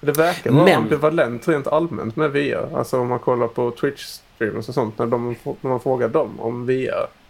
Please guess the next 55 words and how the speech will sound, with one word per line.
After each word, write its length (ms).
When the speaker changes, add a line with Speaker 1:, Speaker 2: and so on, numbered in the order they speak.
Speaker 1:
så 580
Speaker 2:
De 120
får 140
ju 60
ganska 200
Speaker 1:
tycker 120
Speaker 2:
mycket 140
Speaker 1:
de 100
Speaker 2:
bra 160
betalt 480
just 160
nu 140
för 120
att 40
säga 220
att 140
P 260
S, 400
eh, 280
V 240
R 140
två 300
är 40
bra. 240
Så 140
det 40
är 20
lite 120
svårt 140
Speaker 1:
Ja, 60
Speaker 2:
att 60
Speaker 1:
för 60
de 60
Speaker 2:
säga, 100
Speaker 1:
körde 300
Speaker 2:
tycker 100
Speaker 1:
en 120
Speaker 2:
jag. 140
Speaker 1:
sån, 0
de, 280
ja, 140
de 120
körde 200
en 80
sån 160
jättefet 680
release-grej 920
på 240
Playstation 500
med, 460
där 380
Speaker 2:
Ja. 260
Speaker 1:
allt 340
var, 280
all, 80